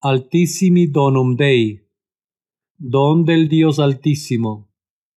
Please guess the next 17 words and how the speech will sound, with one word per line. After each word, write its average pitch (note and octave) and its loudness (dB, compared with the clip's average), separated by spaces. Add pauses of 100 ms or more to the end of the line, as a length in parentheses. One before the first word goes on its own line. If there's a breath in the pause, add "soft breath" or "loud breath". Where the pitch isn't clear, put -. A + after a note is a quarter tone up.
(400)
El C#3 0
Espíritu D3+ 0
Santo, C3+ -2
vínculo C#3+ 0
y B2 0
prenda C3+ -2
del B2+ 0
amor B2+ 0
mutuo C3 0
del A#2+ -2
Padre B2 -2
y A#2+ 0
del A#2 -2
Hijo. C3 -4 (800)
Aquel C3 -2
que C3+ -2
acepta, B2 -4